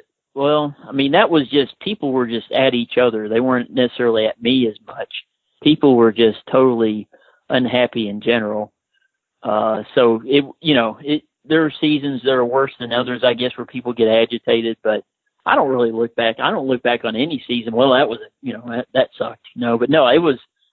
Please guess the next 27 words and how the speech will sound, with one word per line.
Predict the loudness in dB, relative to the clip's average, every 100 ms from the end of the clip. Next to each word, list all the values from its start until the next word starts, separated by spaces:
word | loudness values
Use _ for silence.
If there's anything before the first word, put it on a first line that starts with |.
| -2
I | 0
don't | 0 -4
really | -10 -8 -6
have | -8
a | -10
time | -12 -8 -8 -8
to | -8
where | -6
I | -6 -6
really | -8 -8
look | -8 -10 -12
to, | -12
to | -6
where | -6 0
<laughs> |
it | 2
was | 2 -6
the | -14 -2
toughest | 2 2 0 -10
time | 0 2 2 -2 -14 -20 _ _
to | -12
cover | 2 2 2 -2
Southern | 0 0 -2
Miss. | -6 -6 -6 -10 _ _ _ _ _
Uh, | -2 0 0 0 -2 -8 -16
you | -10
know, | -8 -8